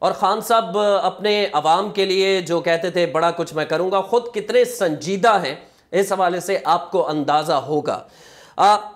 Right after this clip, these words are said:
उन्नीस सौ चौरासी की फिल्म है इनकलाब के नाम से, अमिताभ बच्चन की बड़ी, आ, मशहूर फिल्म है, बड़ी हिट फिल्म है उस दौर की। उसमें,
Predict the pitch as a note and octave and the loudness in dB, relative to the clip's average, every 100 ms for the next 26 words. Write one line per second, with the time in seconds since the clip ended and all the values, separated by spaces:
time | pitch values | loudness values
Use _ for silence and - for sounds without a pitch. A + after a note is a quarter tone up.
0 | _ A3 C4+ D4 C4+ - A3 F#3+ G3+ B3 | _ 2 2 2 0 0 0 2 0 -4
1 | B3 G#3+ - A3 G#3 E3+ F#3 - F3 F3 | -4 -4 -2 -2 0 0 -2 -2 -2 0
2 | F3 D#3+ F3 - D#3+ D#3+ D#3+ F3+ E3 D3+ | 2 2 2 0 -2 -2 -2 -2 0 0
3 | E3+ D3 D3 D3 F#3 F3 D#3+ C#3+ D#3+ D#3+ | 0 0 -2 -2 -2 -2 -4 -2 -2 -2
4 | A2 - - C#3+ D3 C#3 C#3 C3 B2+ C#3+ | -4 -16 -8 -2 0 0 -2 -2 -4 0
5 | A3 A#3 - F3+ F3 D#3 E3+ D#3 D3+ C#3+ | 2 2 0 -2 -2 0 0 0 -2 -2
6 | E3+ F3 - E3+ D3+ D3+ D3 D#3 E3 F3 | -2 -4 -4 -4 -2 -4 -2 0 0 0
7 | C#3 A2 - _ _ _ _ _ _ - | -6 -10 -12 _ _ _ _ _ _ -4
8 | B3+ A#3 A3 D3+ | -4 0 0 0